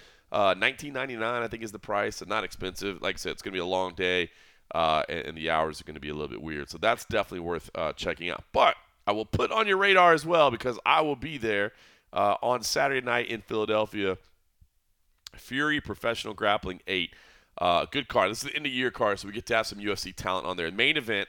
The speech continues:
Aljamain Sterling versus Kevin Dantzler. I'll tell more about that in a second, but I wanna read off some of these other names as well. Co-main event,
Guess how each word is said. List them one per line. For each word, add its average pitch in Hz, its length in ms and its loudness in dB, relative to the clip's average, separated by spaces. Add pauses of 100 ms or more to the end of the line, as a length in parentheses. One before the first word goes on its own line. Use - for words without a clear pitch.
(100)
Aljamain 139 420 2
Sterling 107 380 -6
versus 98 320 -12 (140)
Kevin 104 280 -4
Dantzler. 82 400 -4 (380)
I'll - 80 0
tell 156 180 4
more 135 180 2
about 110 200 2
that 110 100 2
in 92 60 0
a 92 40 -4
second, 95 340 -2
but 92 60 -2
I - 40 -2
wanna 101 100 -4
read 113 160 -2
off 98 140 2
some 104 120 -10
of 101 40 -6
these 95 160 -8
other 92 140 -2
names 87 260 -4
as 80 100 -14
well. 82 280 -2 (420)
Co-main 160 340 6
event, 104 220 0